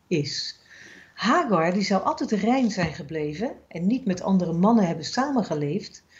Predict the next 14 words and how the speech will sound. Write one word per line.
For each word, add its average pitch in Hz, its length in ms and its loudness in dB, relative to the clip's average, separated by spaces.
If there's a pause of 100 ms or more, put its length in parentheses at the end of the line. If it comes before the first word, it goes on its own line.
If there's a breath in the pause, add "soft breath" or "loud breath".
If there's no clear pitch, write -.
(340 loud breath)
En 196 120 2
ze 196 140 4
zou 302 360 4
daardoor 202 420 2
zijn 185 240 2
geweest 214 640 -2
als 208 280 -2
wierook. 170 960 0 (100)
En 160 160 -8
wierook 233 480 4
is 196 200 -2
in 185 100 0
het 170 140 -4
Hebreeuws 175 640 2